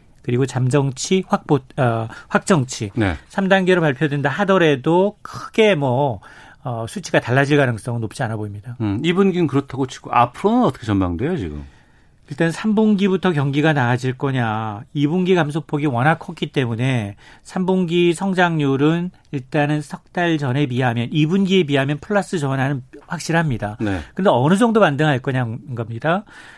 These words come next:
Speaker 1: 미 뉴욕 연방준비은행의 예상으로는 기저 효과를 감안하게 되면 삼 분기 성장률은 십삼 퍼센트대 반등하지 않겠느냐. 그리고 미, 어, 민간 조사 기관인 컨퍼런스 보드에 따르면 삼 분기 지디피는 한 이십 퍼센트 넘게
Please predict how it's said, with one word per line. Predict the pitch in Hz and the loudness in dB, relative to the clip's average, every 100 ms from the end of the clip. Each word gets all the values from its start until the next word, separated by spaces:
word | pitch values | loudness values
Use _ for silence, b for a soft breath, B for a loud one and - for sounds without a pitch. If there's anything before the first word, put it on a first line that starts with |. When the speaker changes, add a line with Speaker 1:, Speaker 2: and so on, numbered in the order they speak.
| B | B
Speaker 1:
미 | - 156 143 | 0 0 2
뉴욕 | 135 185 180 | 4 4 6
연방준비은행의 | 151 151 175 170 170 160 - 151 151 139 135 135 135 135 139 135 123 - | 4 4 4 4 0 -4 -4 -2 0 2 0 0 -2 -2 -2 -2 -2 -4
예상으로는 | 131 131 147 131 120 123 131 | -4 -2 -2 -2 -2 -4 -4
기저 | - 131 165 | -6 -2 -2
효과를 | 175 170 160 | -2 0 2
감안하게 | 143 135 127 120 | 2 2 0 -2
되면 | 110 113 160 190 | -2 -2 -2 -2
삼 | - 185 | -4 -4
분기 | 175 165 | -2 -2
성장률은 | 160 147 135 135 117 113 175 | -2 -2 0 0 0 0 -2
십삼 | 190 - - 180 165 | -6 -14 -4 -2 -2
퍼센트대 | 160 135 113 - - 165 196 - B - | -2 -4 -6 -8 -2 2 2 0 B -6
반등하지 | 131 131 135 123 | -2 2 2 2
않겠느냐. | 135 110 127 110 107 110 104 B B B | 0 -2 -4 -4 -4 -4 -6 B B B
그리고 | - 127 117 | -4 -2 2
미, | 131 139 139 143 b b _ | 4 4 4 0 b b _
어, | 131 117 110 117 | -10 -8 -8 -6
민간 | 151 160 175 170 | -2 2 2 0
조사 | 156 151 151 | -2 -2 0
기관인 | 127 123 131 151 | 0 0 0 0
컨퍼런스 | 202 180 185 165 - | -4 -2 0 -2 -4
보드에 | 131 127 135 | -4 0 -2
따르면 | 127 123 107 107 127 170 190 | -2 -4 -4 -2 0 0 -2
삼 | - 196 | -4 -4
분기 | 180 160 | 0 0
지디피는 | 127 120 - 143 139 | 0 -2 -4 -2 0
한 | |
이십 | 120 127 131 - | 0 -2 -4 -4
퍼센트 | - 135 131 - | -2 0 -2 -2
넘게 | 117 101 113 139 120 123 | -2 -2 -2 2 4 2